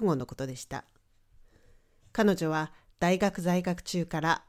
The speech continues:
オーストラリアに来ることを考えていましたが、コービッドナインティーンパンデミックによってその計画に影響が出たと話します。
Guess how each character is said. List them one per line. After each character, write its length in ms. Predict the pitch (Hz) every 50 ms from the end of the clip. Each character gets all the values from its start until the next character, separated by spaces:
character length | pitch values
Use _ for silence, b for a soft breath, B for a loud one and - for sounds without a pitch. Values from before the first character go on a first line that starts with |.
| -
オ 120 | 180 202 226
ー 20 |
ス 100 | 220 -
ト 120 | - - 254
ラ 120 | 254 254
リ 140 | 240 226 196
ア 40 | 165
に 120 | 156 143
来 120 | - - 185
る 80 | 175
こ 120 | 175 170 165
と 160 | - 160 156
を 40 | 151
考 220 | - 180 170 170 175
え 80 | 180 175
て 100 | 180 170
い 60 | 156
ま 100 | 160 160
し 80 | - -
た 120 | - 156
が、 300 | 151 160 156 156 151 b b b b b b b b -
コ 160 | - 190 190
ー 40 | 185
ビ 120 | 202 190
ッ 40 | 185
ド 80 | - 196
ナ 160 | 185 185 190
イ 60 | 190
ン 40 | 185
テ 160 | 180 - 202
ィ 40 | 190
ー 100 | 180 160
ン 40 | 151 143
パ 160 | - 165 180
ン 80 | 185
デ 120 | 175 190 185
ミ 120 | 170 151
ッ 40 | -
ク 120 | - 156
に 80 | 147 151
よ 80 | 151 147
っ 20 |
て 300 | - _ _ 160 160 -
そ 180 | - - - 190
の 120 | 185 208
計 220 | 208 - 220 214 208
画 260 | - 214 202 - 196
に 160 | 190 190 -
影 180 | - 190 214 220
響 240 | 226 - 233 226 220
が 140 | 220 214
出 160 | 185 - 226 247
た 160 | - 240 233
と 120 | - 180
話 260 | 175 165 151 131 123 -
し 80 | -
ま 120 | 127 127 123
す。 240 | - - - -